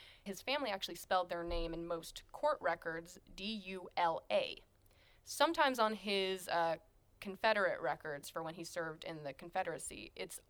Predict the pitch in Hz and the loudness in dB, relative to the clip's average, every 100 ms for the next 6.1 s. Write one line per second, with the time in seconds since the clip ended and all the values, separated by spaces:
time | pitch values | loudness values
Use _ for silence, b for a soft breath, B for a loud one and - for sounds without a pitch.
0 | - - - 214 220 180 - 165 165 180 | -18 0 8 8 8 0 2 2 0 -8
1 | 170 170 - 165 147 - 147 - 170 - | -4 0 2 2 2 2 2 0 -4 0
2 | - - b b b b b - - 220 | 0 -2 b b b b b -12 -2 6
3 | 196 190 196 B - - 202 277 277 269 | 8 8 4 B 2 2 4 2 2 2
4 | 233 196 180 180 - - b b - - | 4 4 4 -2 -12 -16 b b -20 4
5 | 196 - - 190 190 185 180 175 - - | 6 6 0 -2 -2 -2 -6 -8 -10 -6
6 | - | -4